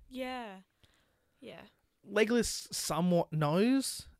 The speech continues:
Speaker 2: Gimli's kind of just there because he's there. But, and the Hobbit's obviously just tagging along because Frodo's like, "I'm gonna do it." And the other three Hobbits are like, "Well, we can't leave Mister Frodo on his own."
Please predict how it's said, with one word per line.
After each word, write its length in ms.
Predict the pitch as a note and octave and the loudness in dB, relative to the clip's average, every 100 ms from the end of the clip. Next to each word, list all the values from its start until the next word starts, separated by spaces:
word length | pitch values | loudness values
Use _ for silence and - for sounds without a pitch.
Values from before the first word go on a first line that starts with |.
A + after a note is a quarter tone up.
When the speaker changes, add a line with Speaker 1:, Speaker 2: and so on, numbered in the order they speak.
| _ | _
Speaker 2:
Gimli's 440 | D#3 F#3 G#3 G3 D#3+ | -4 0 0 0 -4
kind 220 | - D#3 | -4 -4
of 60 | D3 | -4
just 160 | C#3 | -4
there 280 | - C#3 C#3 | -2 0 0
because 680 | C3+ C3+ C#3+ C3+ B2+ - - - _ _ _ _ _ _ - | -2 -6 -2 -2 -2 -8 -14 -20 _ _ _ _ _ _ -20
he's 140 | - C3+ | -14 -6
there. 380 | C3+ C3+ C#3+ F3 _ _ _ _ _ _ _ _ | -2 0 -2 -6 _ _ _ _ _ _ _ _
But, 320 | D#3 D3+ C#3+ _ _ _ | 4 4 2 _ _ _
and 120 | D#3+ | -4
the 40 | C#3+ | -2
Hobbit's 300 | - C#3+ B2+ | 0 -2 -2
obviously 320 | C3+ C#3 C#3 | -4 -4 -4
just 200 | C3 - | -6 -6
tagging 280 | - C3+ C3+ | -6 -6 -4
along 240 | C3 C3 | -4 -4
because 260 | C3 B2+ C#3 | -4 -6 -8
Frodo's 420 | - B2+ B2+ C3 | -6 -6 -6 -8
like, 120 | C#3 | -6
"I'm 120 | - F#3 | -4 -2
gonna 160 | E3 | -2
do 200 | D3+ D3+ | -2 -2
it." 80 | D3+ | -2
And 140 | D3+ | -2
the 60 | D3+ | -4
other 100 | C#3+ B3+ | -2 -4
three 160 | D#3 D3+ | -2 -2
Hobbits 280 | C#3+ - | -2 -4
are 40 | D#3+ | -4
like, 100 | E3 | -4
"Well, 100 | G3 | 0
we 80 | G3+ | 0
can't 280 | B3+ B3 | 2 2
leave 180 | A#3 A3 | 2 0
Mister 220 | A3+ - | 0 -2
Frodo 360 | G3 G#3+ G#3+ G3+ | 0 4 4 4
on 80 | F#3 | 0
his 140 | F3+ | 2
own." 300 | G#3+ G#3 F3+ | 4 4 0